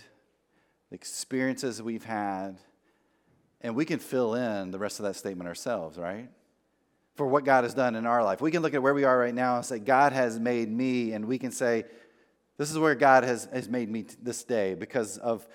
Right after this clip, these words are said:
where I've been and my trust and faith in God," which has been hard sometimes, but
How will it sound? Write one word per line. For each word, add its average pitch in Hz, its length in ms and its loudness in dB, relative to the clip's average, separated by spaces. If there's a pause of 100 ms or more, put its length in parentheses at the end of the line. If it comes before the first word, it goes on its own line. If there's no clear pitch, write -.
(180)
where 127 220 2
I've 113 300 0
been 117 320 0
and 101 80 -6
my 104 120 -2
trust 143 360 -2
and 113 120 -8
faith 131 320 0
in 107 120 -8
God," 120 260 4
which 107 100 -4
has 110 120 -8
been 135 120 -6
hard 190 360 4
sometimes, 123 500 -2
but 120 240 -2